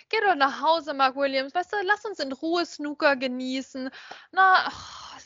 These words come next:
heul doch nicht hier rum und dann mach eine hundertachtunddreißig im ersten Frame. Ich freu mich richtig, dass das jetzt nicht das höchste Break ist. Ja, das ist richtig verdient.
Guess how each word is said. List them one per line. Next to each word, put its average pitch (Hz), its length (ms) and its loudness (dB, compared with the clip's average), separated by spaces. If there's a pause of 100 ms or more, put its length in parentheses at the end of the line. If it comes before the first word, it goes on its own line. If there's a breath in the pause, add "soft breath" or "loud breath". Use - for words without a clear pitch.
(500)
heul 392 160 4
doch 403 160 -2
nicht 370 160 -4
hier 330 180 0
rum 339 220 0
und 349 160 -2
dann 294 100 4
mach 294 160 2
eine 349 140 0
hundertachtunddreißig 285 1500 -2
im 262 100 -4
ersten 247 340 0
Frame. 277 220 0
Ich 302 100 -12
freu - 200 -2
mich 415 200 -4
richtig, 427 260 0
dass 370 160 -2
das - 160 -8
jetzt 320 160 -8
nicht 320 240 -2
das 330 160 -2
höchste 254 340 2
Break 190 360 2
ist. - 240 -4 (280 loud breath)
Ja, 392 80 0 (120)
das 381 180 -2
ist 339 200 -4
richtig 294 340 -2
verdient. 196 480 -4